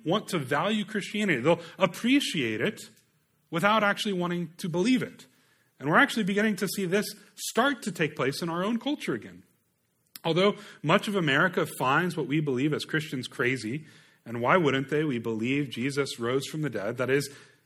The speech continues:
crazy for <laughs> most people. People don't normally rise from the dead. It's also true that more and more people are beginning to realize that without Christianity,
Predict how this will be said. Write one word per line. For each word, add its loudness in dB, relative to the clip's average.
crazy 0
for -6
<laughs> -2
most -2
people. -4
People -6
don't 2
normally 4
rise 0
from -8
the -4
dead. -6
It's -2
also -2
true -4
that -4
more -2
and -6
more -2
people -6
are -10
beginning -2
to -4
realize 0
that -4
without 0
Christianity, -4